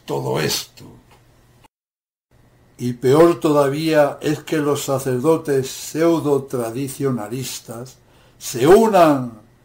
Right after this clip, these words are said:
se pongan en comunión con semejante personaje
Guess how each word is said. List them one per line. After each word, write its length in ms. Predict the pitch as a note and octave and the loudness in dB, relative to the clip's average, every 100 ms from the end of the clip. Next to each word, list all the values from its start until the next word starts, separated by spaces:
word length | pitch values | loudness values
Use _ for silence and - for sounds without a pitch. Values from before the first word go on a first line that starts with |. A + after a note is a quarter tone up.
| _ | _
se 240 | - C3 | -10 -6
pongan 540 | C3 _ G3 G#3 G3 F3+ | -6 _ 4 6 4 2
en 120 | E3 | 0
comunión 680 | D3 D3+ D3 D3 F3 F#3+ G3+ - _ _ - | -2 0 0 -2 -2 -2 -6 -16 _ _ -6
con 220 | C#3 C#3 | -2 0
semejante 760 | C3+ C3+ C#3 C#3 G3 G3 F3+ D#3+ | 0 -2 -2 -4 -6 -6 -4 -4
personaje 840 | C3 C#3+ - B2+ D#3 - - D#3+ | -2 -4 -4 -6 -6 -6 -10 -12